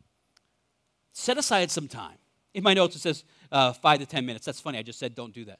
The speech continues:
Um, set aside some <laughs> time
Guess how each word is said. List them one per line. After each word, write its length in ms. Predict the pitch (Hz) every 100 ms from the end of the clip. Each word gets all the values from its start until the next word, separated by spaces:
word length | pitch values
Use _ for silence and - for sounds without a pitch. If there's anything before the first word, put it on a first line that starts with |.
| _ _ - -
Um, 400 | 160 160 131 113 _ _ _ _ _ _ _ _ _ _ _ _ _ _ _ _ _
set 320 | - - 320 339
aside 400 | 311 294 247 202
some 220 | 220 208
<laughs> 340 | 147 - _
time 500 | 214 - 160 - -